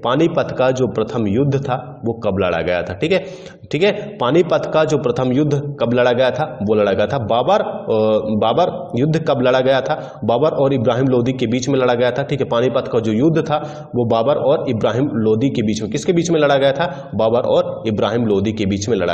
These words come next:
गया था। ठीक है, Next twenty number question आपके screen सामने है कि यह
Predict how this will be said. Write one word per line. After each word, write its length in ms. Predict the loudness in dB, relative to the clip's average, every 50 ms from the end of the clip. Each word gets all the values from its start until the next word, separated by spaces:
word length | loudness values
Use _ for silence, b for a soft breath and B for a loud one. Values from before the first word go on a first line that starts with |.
| 0 0
गया 140 | 0 0 0
था। 300 | -2 -6 -8 -10 -8 -2
ठीक 100 | 0 2
है, 80 | 2 2 2 B B B B B -16 -18 -20 -20 -20 _ _ -20 -20 _ _ -4
Next 280 | 0 0 0 0 0 0
twenty 320 | 0 2 2 2 2 2
number 200 | 4 4 4 2
question 320 | 2 2 0 0 0 0 -2
आपके 260 | -2 -2 -2 -2 -2
screen 200 | 0 0 -2 0
सामने 280 | 0 -2 -2 0 0 0
है 100 | 0 -2 -4 B B B B B -4
कि 240 | -2 0 2 2 2
यह 260 | 2 2 0 -2